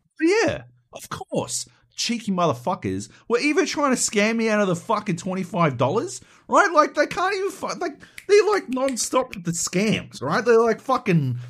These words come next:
bang, bang, bang. It's scamtastic, baby. Like, I cannot believe they were even trying to get away with ten extra fucking days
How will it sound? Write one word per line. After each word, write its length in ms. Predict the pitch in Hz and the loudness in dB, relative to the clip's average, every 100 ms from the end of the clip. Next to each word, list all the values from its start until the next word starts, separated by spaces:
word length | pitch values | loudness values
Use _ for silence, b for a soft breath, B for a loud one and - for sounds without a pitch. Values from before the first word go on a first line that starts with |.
| B | B
bang, 260 | 294 269 180 | 2 4 4
bang, 320 | 269 262 208 | 4 4 2
bang. 380 | 170 262 247 185 | 2 2 4 2
It's 200 | 170 - | 2 -2
scamtastic, 800 | 247 240 196 - 220 277 - 101 | -2 -2 -2 -2 -4 -4 -6 -2
baby. 340 | 151 165 190 202 b b b b | 0 0 -2 -8 b b b b
Like, 380 | 185 208 - - | -2 -2 -4 -6
I 80 | 214 | -4
cannot 380 | 302 - 254 240 | -4 -2 -2 -2
believe 560 | 202 202 165 135 127 131 | 2 4 4 4 -2 2
they 160 | 170 | 4
were 120 | 170 | 4
even 280 | 151 170 165 | 2 2 0
trying 220 | 160 156 | -2 -4
to 60 | 151 | -2
get 140 | 143 | 0
away 300 | 139 131 123 | 0 0 0
with 160 | 120 113 | -2 -4
ten 320 | 127 117 113 | -4 -4 -4
extra 340 | 107 117 - 98 | -6 -10 -12 -10
fucking 320 | 107 - 90 | -10 -10 -6
days 500 | 92 85 82 85 | -4 -4 -4 -6